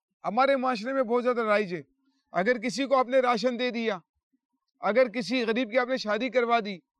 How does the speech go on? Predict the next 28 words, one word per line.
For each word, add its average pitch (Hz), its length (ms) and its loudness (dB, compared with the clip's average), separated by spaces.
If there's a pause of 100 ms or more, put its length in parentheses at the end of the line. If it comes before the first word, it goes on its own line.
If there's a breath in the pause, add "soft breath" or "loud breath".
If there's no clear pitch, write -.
(140)
یا 247 140 2
کسی 240 280 -2
کی 233 120 -6
کوئی 269 160 0
امداد 220 420 2
کر 262 100 4
دی 254 160 -2
پریشانی 240 540 0
میں، 202 160 -6 (480)
تو 240 100 4
پھر 277 220 2
ایک 247 280 0
بہت 254 220 6
بڑا 277 180 6 (100)
گروپ 254 260 2
ہوتا 233 320 4
ہے 175 80 -2 (520)
جو 202 100 -4
اس 240 140 -2
غریب 233 300 2
کے 254 100 4
ساتھ 220 280 2 (600)
تصویریں 233 400 0
کھنچواتا 143 460 -10
ہے، - 1300 -16
ویڈیوز 277 400 4
بنواتے 226 440 -4
ہیں، 135 60 -14